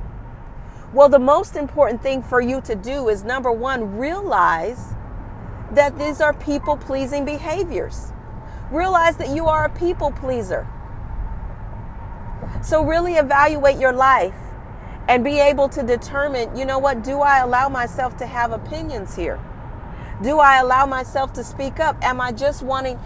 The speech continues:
um, to, to keep the status quo? Am I just wanting people to just like me? For who I am.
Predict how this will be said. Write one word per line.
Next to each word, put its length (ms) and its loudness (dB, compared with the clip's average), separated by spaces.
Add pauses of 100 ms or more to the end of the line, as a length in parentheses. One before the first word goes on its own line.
(240)
um, 240 2
to, 260 -4
to 180 -4
keep 300 -6
the 100 -2
status 460 2
quo? 200 6
Am 160 2
I 140 4
just 360 -4
wanting 440 -2 (460)
people 500 6 (220)
to 100 -2
just 240 0
like 480 4
me? 240 -4 (1600)
For 160 8
who 160 2
I 180 6
am. 480 -4